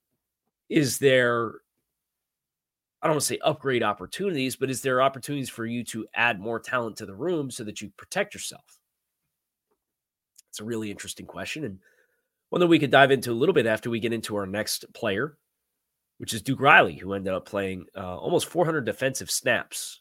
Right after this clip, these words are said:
for you this season. Um, but Jerome Baker, still currently under contract for this upcoming season. We'll see what, uh, decision the team makes there. There's potential to go one of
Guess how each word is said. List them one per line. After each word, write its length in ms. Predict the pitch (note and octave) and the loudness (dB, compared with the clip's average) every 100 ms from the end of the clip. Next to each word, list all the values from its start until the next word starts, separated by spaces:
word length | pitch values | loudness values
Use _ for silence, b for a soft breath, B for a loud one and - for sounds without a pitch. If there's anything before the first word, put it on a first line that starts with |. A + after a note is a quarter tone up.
| _ | _
for 200 | _ G#2+ | _ -10
you 200 | G2+ F#2 | -8 -10
this 180 | F2+ F2+ | -10 -8
season. 460 | - F#2+ E2+ G#2+ B2 _ _ _ _ _ | -6 -8 -10 -12 -14 _ _ _ _ _
Um, 300 | C#2+ D2 D2+ D#2 _ _ _ _ _ _ _ _ _ - | -20 -18 -20 -20 _ _ _ _ _ _ _ _ _ -20
but 100 | - | -8
Jerome 300 | G#2 C#3+ D3+ | 4 6 8
Baker, 500 | D3 D3 D3 C#3 - _ _ _ _ _ _ _ _ _ _ _ _ _ _ _ | 8 6 4 0 -4 _ _ _ _ _ _ _ _ _ _ _ _ _ _ _
still 640 | - - - F3 F3+ F3 - | -2 0 6 8 8 6 -4
currently 360 | D3 E3+ A2 B2+ | 4 4 4 2
under 160 | B2+ | 0
contract 520 | A2 A#2+ B2+ B2+ A#2 | 0 2 2 2 0
for 80 | - | -2
this 160 | G#2 - | -4 -4
upcoming 340 | G#2+ A2+ F#2+ | -4 -6 -6
season. 400 | E2+ A#2 A2 A#2 | -6 -4 -4 -6
We'll 140 | G2 F#2 | -8 -4
see 400 | - B2 A2+ A2 | -4 -2 -2 -4
what, 640 | E2+ F2 G#2 G#2+ - - - | -6 -8 -4 -4 -4 -8 -8
uh, 360 | F2+ E2+ E2 D#2+ - | -8 -6 -6 -8 -4
decision 400 | - A#2+ G#2 F#2+ | -2 -2 -4 -8
the 60 | |
team 260 | - A#2 F#2 | -8 -8 -6
makes 260 | G2+ - | -6 -6
there. 220 | - G2+ F#2+ | -4 -4 -4
There's 260 | F2+ F2+ | -6 -8
potential 560 | - G2+ B2 B2 C3 B2 | -10 -4 -2 -2 -2 -4
to 140 | - | -6
go 140 | G2 F#2+ | -6 -4
one 180 | G2 | -4
of 260 | G2+ F#2 - | -4 -6 -10